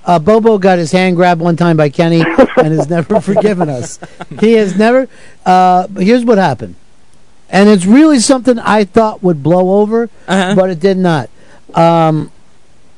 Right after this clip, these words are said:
Speaker 1: Bobo attempted to choke Anthony, uh,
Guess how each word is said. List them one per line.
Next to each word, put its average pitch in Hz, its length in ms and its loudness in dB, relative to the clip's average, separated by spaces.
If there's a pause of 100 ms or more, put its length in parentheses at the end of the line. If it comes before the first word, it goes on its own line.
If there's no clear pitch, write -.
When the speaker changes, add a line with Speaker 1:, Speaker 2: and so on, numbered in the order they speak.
(540)
Speaker 1:
Bobo 185 920 2 (160)
attempted 156 600 -2
to 147 80 -14
choke 160 420 0
Anthony, 147 680 0
uh, 143 300 2